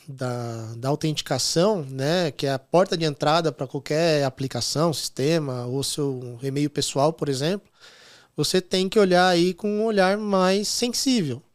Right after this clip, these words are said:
Quando eu falei, ah, daqui a um tempo não vai ter mais senha. Hoje você já usa o seu aparelho telefônico autenticando a sua biometria facial.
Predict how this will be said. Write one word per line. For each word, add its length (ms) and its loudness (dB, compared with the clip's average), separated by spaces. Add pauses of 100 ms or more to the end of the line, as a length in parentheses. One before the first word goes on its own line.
(420)
Quando 140 -2
eu 80 4
falei, 540 4
ah, 300 -2
daqui 280 -4
a 60 0
um 60 -6
tempo 340 0
não 100 -2
vai 160 2
ter 120 -2
mais 180 -2
senha. 340 0
Hoje 240 0
você 220 -2
já 140 4
usa 180 0
o 40 -4
seu 140 -4
aparelho 320 -2
telefônico 680 -4 (260)
autenticando 1000 0
a 40 -2
sua 600 2
biometria 500 0
facial. 560 0